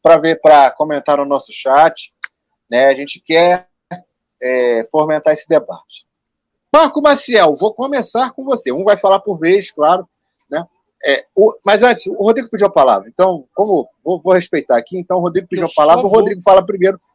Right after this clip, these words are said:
Speaker 1: depois eu passo pro Marco.
Speaker 2: Fosse um país um pouquinho mais decente, eu até acreditaria. E deixa claro, se fosse um país um pouco mais decente, hoje, acho que é o Brasil, eu não acredito.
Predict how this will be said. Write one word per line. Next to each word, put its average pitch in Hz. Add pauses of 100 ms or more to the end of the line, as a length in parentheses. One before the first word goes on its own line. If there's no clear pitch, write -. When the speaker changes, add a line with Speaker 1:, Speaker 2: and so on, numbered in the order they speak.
Speaker 1:
depois 226
eu 233
passo 214
pro 180
Marco. 104 (840)
Speaker 2:
Fosse 466
um 453
país 202
um 180
pouquinho 359
mais 185
decente, 165
eu 262
até 349
acreditaria. 165 (1900)
E 117
deixa 117
claro, 127 (280)
se -
fosse 120
um 120
país 107
um 156
pouco 139
mais 135
decente, 131
hoje, 113
acho 110
que -
é -
o 104
Brasil, 101
eu 113
não 120
acredito. 156